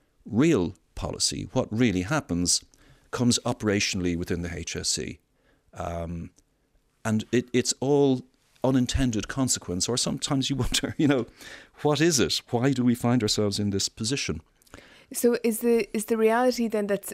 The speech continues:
Speaker 2: that's playing out as a result of all of this in your experience that our prisons are full of people with severe mental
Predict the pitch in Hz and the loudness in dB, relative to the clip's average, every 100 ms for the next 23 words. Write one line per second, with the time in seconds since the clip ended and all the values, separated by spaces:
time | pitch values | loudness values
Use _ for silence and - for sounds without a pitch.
0 | - 190 - 202 196 180 196 185 180 165 | -6 -6 0 2 2 4 2 2 0 0
1 | 170 185 190 190 175 170 165 160 170 165 | 0 2 2 2 0 0 0 -4 -2 2
2 | 180 180 - 170 165 160 156 170 156 - | 4 4 0 -4 -4 -4 -4 -4 -2 -2
3 | 170 - 196 185 170 165 - 170 165 175 | -2 2 2 2 -2 -4 0 -2 -2 -6
4 | 175 170 165 165 156 - _ - 175 170 | -4 -2 -2 -2 -4 -8 _ -8 -2 0
5 | 170 165 165 160 165 | 2 0 -4 -4 -6